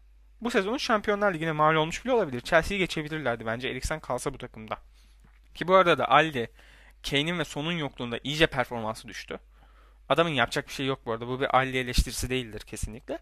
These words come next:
Çünkü Alli zaten çok bir anda sıfırdan yaratan bir adam değildir.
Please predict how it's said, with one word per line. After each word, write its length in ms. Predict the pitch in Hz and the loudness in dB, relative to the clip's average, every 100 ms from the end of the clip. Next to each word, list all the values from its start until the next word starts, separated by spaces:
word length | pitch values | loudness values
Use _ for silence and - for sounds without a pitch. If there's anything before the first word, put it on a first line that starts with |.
| - - - - - | -14 -20 -20 -20 -12
Çünkü 240 | 156 151 | -8 0
Alli 220 | 156 156 156 | 2 2 0
zaten 420 | 160 156 156 139 | -4 -2 -2 -2
çok 320 | - 139 135 | -8 -10 -4
bir 60 | 139 | -2
anda 280 | 139 135 | -2 -4
sıfırdan 380 | 131 - 202 175 | -8 -6 -2 0
yaratan 400 | 175 170 190 180 | 0 -2 -4 -2
bir 40 | 180 | 0
adam 200 | 190 202 | 0 -2
değildir. 380 | 170 120 - | -6 -8 -12